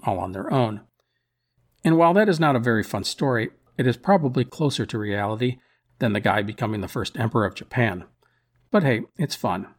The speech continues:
I want to note that Xu Fu is remembered in many ways, outside of being a farming deity. He shows up in various forms of literature, including novels and comic books.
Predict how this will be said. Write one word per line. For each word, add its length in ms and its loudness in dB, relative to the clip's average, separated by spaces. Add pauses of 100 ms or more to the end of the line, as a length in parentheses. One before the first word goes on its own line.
(920)
I 60 4
want 160 6
to 80 4
note 200 6
that 140 2
Xu 260 4
Fu 280 8
is 180 2
remembered 400 6
in 140 4
many 180 2
ways, 400 -4 (160)
outside 400 0
of 100 -8
being 180 -6
a 60 -10
farming 420 0
deity. 420 -8 (440)
He 120 -4
shows 280 6
up 140 6
in 120 4
various 300 4
forms 300 2
of 160 -4
literature, 420 -2 (120)
including 400 0
novels 400 -2
and 100 -8
comic 340 -2
books. 280 -10